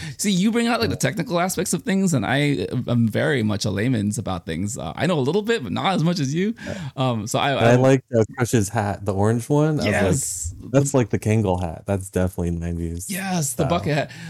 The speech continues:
Speaker 1: Um,
Speaker 2: Yeah.
Speaker 1: G-Dragon has tried to bring it back occasionally,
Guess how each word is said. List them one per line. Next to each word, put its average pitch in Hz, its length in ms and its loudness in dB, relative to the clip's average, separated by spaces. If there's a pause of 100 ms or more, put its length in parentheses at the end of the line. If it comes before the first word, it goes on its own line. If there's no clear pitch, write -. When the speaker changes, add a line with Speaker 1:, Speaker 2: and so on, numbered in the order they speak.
Speaker 1:
Um, 143 380 0
Speaker 2:
Yeah. 117 100 -2
Speaker 1:
G-Dragon 196 640 0
has 151 540 0
tried 135 380 -2
to 160 80 0
bring 165 180 0
it 165 80 0
back 156 260 -2
occasionally, 170 720 -2